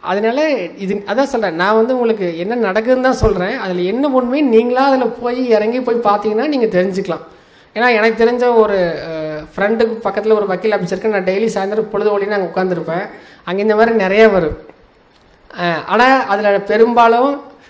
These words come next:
அ, இந்த மாதிரி வீட்ல பார்த்து, ஜாதகம் எல்லா புறத்தும் பார்த்து, கோயில்ல பூ போட்டு பார்த்து,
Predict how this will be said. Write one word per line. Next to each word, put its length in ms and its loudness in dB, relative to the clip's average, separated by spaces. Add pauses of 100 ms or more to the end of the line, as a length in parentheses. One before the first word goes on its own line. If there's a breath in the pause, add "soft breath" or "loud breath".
(180)
அ, 420 -4
இந்த 160 -2
மாதிரி 320 6
வீட்ல 420 0
பார்த்து, 680 0 (180 loud breath)
ஜாதகம் 440 2
எல்லா 260 0
புறத்தும் 420 -2
பார்த்து, 580 -2
கோயில்ல 280 0
பூ 300 -2
போட்டு 240 -2
பார்த்து, 640 0